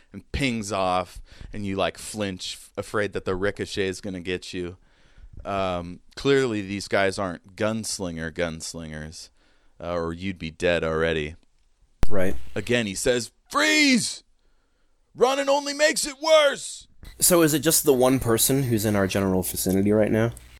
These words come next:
Speaker 1: Yeah, he's behind you maybe twenty or thirty feet, and you get to the spot where the, the wide-brimmed hat guy went.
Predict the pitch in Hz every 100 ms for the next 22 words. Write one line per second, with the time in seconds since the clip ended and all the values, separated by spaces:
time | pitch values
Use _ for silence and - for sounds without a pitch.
0 | _ _ _ _ 127 135 110 117 147 -
1 | 113 113 113 110 107 101 95 - 110 107
2 | 98 95 104 90 - 104 101 - _ _
3 | _ - 104 104 123 113 120 - 107 90
4 | - - 101 90 85 87 80 80 78 76
5 | - 82 87 _ _ - 92 95 95 90
6 | 87 - 98 90 - 85 76 76 73 73